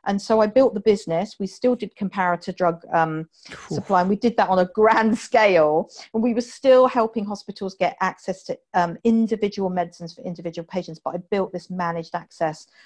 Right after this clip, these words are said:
Speaker 1: proposition. Um,
Speaker 2: Amazing. And you
Speaker 1: and
Speaker 2: took them
Speaker 1: built
Speaker 2: to
Speaker 1: an
Speaker 2: over
Speaker 1: amazing
Speaker 2: a hundred million,
Speaker 1: business.
Speaker 2: I read.
Speaker 1: Uh,
Speaker 2: Is that
Speaker 1: over a hundred, i-, in turnover terms, I took it to over a hundred and fifty million.
Speaker 2: Wow.
Speaker 1: Um, an underlying profitability of around twenty million ebitda.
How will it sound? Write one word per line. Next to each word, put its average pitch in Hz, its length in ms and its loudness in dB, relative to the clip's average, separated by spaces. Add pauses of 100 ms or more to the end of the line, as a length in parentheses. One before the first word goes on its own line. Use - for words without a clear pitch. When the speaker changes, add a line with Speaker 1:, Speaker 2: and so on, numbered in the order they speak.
(180)
Speaker 1:
proposition. 160 800 -6 (460)
Um, 190 180 2
Speaker 2:
Amazing. 170 340 -6 (260)
And 131 80 0
you 160 60 2
Speaker 1:
and 185 80 2
Speaker 2:
took 196 100 4
them 190 100 4
Speaker 1:
built - 40 0
Speaker 2:
to 180 80 4
Speaker 1:
an 143 40 6
Speaker 2:
over 127 100 4
Speaker 1:
amazing 117 40 4
Speaker 2:
a - 20 2
hundred 107 240 2
million, 135 220 2
Speaker 1:
business. 98 100 -4
Speaker 2:
I 92 40 -4
read. 92 300 -6 (520)
Speaker 1:
Uh, 226 160 4
Speaker 2:
Is - 80 2
that 269 100 6
Speaker 1:
over 247 160 -2
a 240 40 0
hundred, 277 440 0
i-, 233 40 0
in 247 280 2
turnover 302 580 2
terms, 165 720 0
I 196 120 0
took 208 240 -6
it 185 80 -10
to 196 120 -6
over 185 220 -2
a 185 40 0
hundred 185 280 -6
and 180 80 -10
fifty - 320 -10
million. 151 580 -4
Speaker 2:
Wow. 90 440 -2
Speaker 1:
Um, 180 500 0 (180)
an 208 120 0
underlying 220 560 2
profitability 185 680 -8
of 165 80 -6
around 165 300 -2
twenty 185 480 -6
million 160 320 -4
ebitda. 151 720 -2